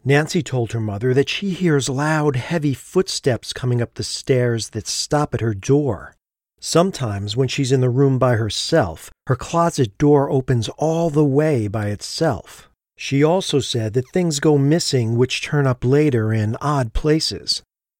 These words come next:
She said that sometimes her room suddenly gets terribly cold, and when it does, a rancid smell like a dead animal fills the room.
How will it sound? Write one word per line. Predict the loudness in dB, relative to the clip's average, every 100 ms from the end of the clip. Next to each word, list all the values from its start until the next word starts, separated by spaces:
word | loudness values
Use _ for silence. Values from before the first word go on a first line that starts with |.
| _
She | -6 -2
said | 0 0
that | 0
sometimes | -4 0 2 0 -2 -4 -4 -4 -2
her | 0
room | 2 2 0
suddenly | -2 -4 -4 -2 0
gets | 0 -2 -4
terribly | -4 -4 -2 0 2 0 0
cold, | -2 0 0 -2 -12 -20 _
and | -4 0
when | 2
it | 2
does, | 2 2 2 -2 -8 _
a | -4
rancid | -2 -2 -2 -2 -2 -2
smell | -2 -4 -2 2 4 2 2
like | -2 -4
a |
dead | -2 0 2
animal | 0 0 0 -2
fills | -6 -4 -2 -2 -2
the | -4
room. | -2 -6 -8